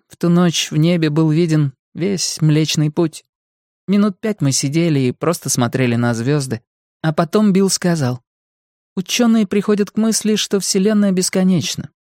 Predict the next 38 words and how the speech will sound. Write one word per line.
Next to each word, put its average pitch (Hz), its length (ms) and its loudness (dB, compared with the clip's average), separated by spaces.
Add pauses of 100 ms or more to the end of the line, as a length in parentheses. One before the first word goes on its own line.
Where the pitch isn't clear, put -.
(220)
У 196 80 0
неё 214 140 4
нет 226 280 0
ни 220 160 0
конца, 208 440 0
ни 196 100 4
начала. 175 540 -2 (720)
На 156 100 0
прошлой 180 340 2
неделе 190 360 4
была 185 340 2
большая 185 380 0
статья 196 420 0
в 165 40 0
«Нью-Йорк 131 360 0
Таймс». 131 400 -2 (520)
И 156 180 0
когда 160 380 0
смотришь 165 500 0
на 151 140 2
звёзды 156 680 0
и 101 220 -8
видишь, 160 340 0
сколько 151 340 -2
их - 120 -4
в 147 60 -2
небе, 170 340 0 (380)
и 151 60 -2
знаешь, 185 340 2
что - 140 -2
за 185 120 0
пределами 196 480 0
видимых 170 460 0
звёзд 135 340 -2
есть 143 240 0
ещё 175 400 0
больше 151 320 -2
невидимых, 127 560 -2